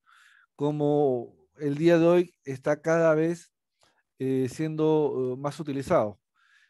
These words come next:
Ya ca-, cada vez estamos mucho más, eh, digitalizados, entonces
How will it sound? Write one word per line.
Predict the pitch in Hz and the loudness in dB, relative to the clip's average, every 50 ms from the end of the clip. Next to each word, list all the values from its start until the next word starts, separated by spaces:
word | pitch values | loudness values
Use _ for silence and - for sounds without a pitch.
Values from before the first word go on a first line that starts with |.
| _ _ _ | _ _ _
Ya | - - 147 151 | -8 -4 -4 -2
ca-, | 151 160 160 165 165 - _ _ | 0 2 2 2 2 -2 _ _
cada | - 165 170 165 160 | 0 2 2 2 2
vez | 175 170 - | 0 -2 -4
estamos | 151 - 165 156 160 156 | -8 -10 -10 -8 -8 -10
mucho | 156 165 160 - 170 156 | -10 -12 -12 -12 -10 -8
más, | 151 156 160 160 - - _ _ | -6 -4 -4 -4 -6 -10 _ _
eh, | - 127 127 127 127 | -12 -12 -10 -10 -10
digitalizados, | 135 127 - - 120 135 131 131 127 - 170 160 165 165 160 170 160 - | -12 -12 -12 -10 -8 -8 -6 -8 -6 -2 0 0 2 2 0 0 -4 -6
entonces | 143 127 123 127 139 139 135 - - 143 143 143 143 | -10 -14 -12 -12 -12 -12 -12 -10 -8 -6 -6 -6 -8